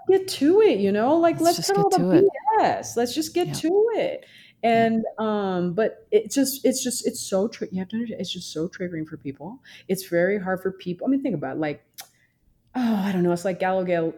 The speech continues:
Speaker 1: Gal-, Galilei. I mean, and that's an extreme example, but it's like everyone thinks the world is flat, and then you, and then there's this one guy, "Actually, you know, the world is ra-, actually, that's not the way
Speaker 2: Actually.
Speaker 1: things are." And people are like, <laughs> "Oh, what a
Speaker 2: <laughs>
Speaker 1: laughing stock. Put them in the, you know, in the cellar,"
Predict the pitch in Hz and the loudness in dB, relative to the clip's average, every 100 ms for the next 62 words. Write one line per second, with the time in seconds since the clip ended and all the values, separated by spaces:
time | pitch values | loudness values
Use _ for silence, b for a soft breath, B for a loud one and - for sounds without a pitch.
0 | 165 170 165 175 147 147 151 151 160 185 | -4 -2 0 0 -2 -4 -6 -6 -4 -4
1 | 185 175 160 - 175 160 196 247 233 175 | -4 -6 -8 -6 -6 -4 -6 -4 -4 -2
2 | 175 175 175 180 175 165 160 - _ _ | 0 0 -2 -4 -2 -4 -8 -20 _ _
3 | _ _ _ _ - 196 220 214 208 196 | _ _ _ _ -2 0 0 0 -4 -6
4 | 185 170 170 165 - 262 233 190 - 180 | -4 -2 -2 -4 -6 -6 -4 -6 -4 -4
5 | 175 175 160 175 170 170 165 175 175 202 | -2 -4 -6 -6 -4 -2 -4 -6 -6 -4
6 | 175 160 165 175 180 160 - 165 156 156 | -2 -2 -2 -4 -4 -6 -4 -6 -4 -4
7 | 156 147 139 - 160 160 - 139 - - | -4 -6 -10 -8 -6 -6 -10 -14 -14 -20
8 | _ - 160 135 - 104 - - 120 - | _ -18 -8 -8 -8 -18 -16 -16 -16 -16
9 | - - 160 _ - - _ _ - 202 | -20 -20 -20 _ -20 -20 _ _ -4 -2
10 | 196 240 247 247 - 415 381 - 403 403 | -2 0 2 4 8 8 8 4 4 4
11 | - 381 381 370 359 339 330 339 294 277 | 6 4 6 4 2 2 0 0 -2 -2
12 | 269 262 277 277 285 277 269 233 240 240 | 2 2 0 -2 -2 -2 0 0 0 0
13 | 254 233 233 220 220 277 262 180 | 0 2 2 -2 -2 -2 0 0